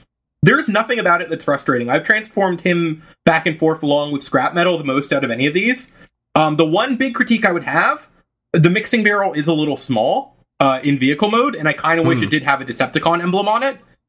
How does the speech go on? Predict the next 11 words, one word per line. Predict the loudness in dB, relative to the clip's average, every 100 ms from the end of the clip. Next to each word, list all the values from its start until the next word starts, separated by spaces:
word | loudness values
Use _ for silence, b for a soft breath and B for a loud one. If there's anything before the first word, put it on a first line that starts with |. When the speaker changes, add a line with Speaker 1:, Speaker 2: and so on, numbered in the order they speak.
| _ _
Speaker 1:
but | 2 2
I | 0
imagine | 0 0 0 0
that | 0 -2
is | -2
so | -2
the | -2
combined | -2 0 0 -2 -2
mode | -2 -2
looks | -6 -4
better | -2 0 0 -2